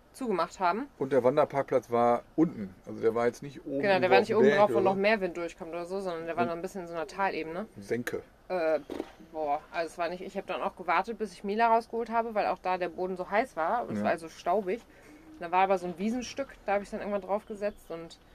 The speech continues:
Speaker 1: es war, ich kam, also ich hab einfach nicht funktioniert. Es hat auch einfach irgendwie gar keinen Spaß gemacht und es war einfach nur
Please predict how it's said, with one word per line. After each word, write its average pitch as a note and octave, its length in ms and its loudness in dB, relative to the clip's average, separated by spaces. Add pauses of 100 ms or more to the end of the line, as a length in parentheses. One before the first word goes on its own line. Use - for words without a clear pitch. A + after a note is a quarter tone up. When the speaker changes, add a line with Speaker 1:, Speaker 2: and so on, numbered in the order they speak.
(540)
Speaker 1:
es - 160 -14
war, - 100 -6
ich G#3 180 -10
kam, A3 240 2
also F#3+ 220 0
ich A3+ 180 -4
hab C4 120 -4
einfach A3+ 260 0
nicht A#3 180 -4
funktioniert. G#3 560 4
Es F3 160 -14
hat A3 120 2
auch G#3 100 2
einfach G#3+ 240 0
irgendwie G#3+ 180 -4
gar A3 80 -6
keinen A3+ 160 -6
Spaß A3+ 320 0
gemacht A#3 300 -2
und A3 100 -2
es G3 120 -14
war G3+ 80 6
einfach A3 180 0
nur A3 160 2